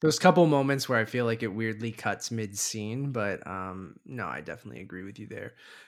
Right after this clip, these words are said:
Um, yeah, I mean, even The Counselor, which has that sleaze factor, right?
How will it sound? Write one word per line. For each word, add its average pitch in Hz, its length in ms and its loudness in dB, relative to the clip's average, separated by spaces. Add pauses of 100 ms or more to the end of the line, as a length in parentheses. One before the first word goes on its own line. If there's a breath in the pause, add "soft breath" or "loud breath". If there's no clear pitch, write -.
(120 loud breath)
Um, 143 440 2
yeah, 151 540 10
I 165 80 4
mean, 214 160 6
even 262 260 8
The 440 140 8
Counselor, 160 640 4
which 127 200 2
has 147 300 4
that 123 200 0
sleaze 143 500 0
factor, 78 560 -6
right? 101 380 -6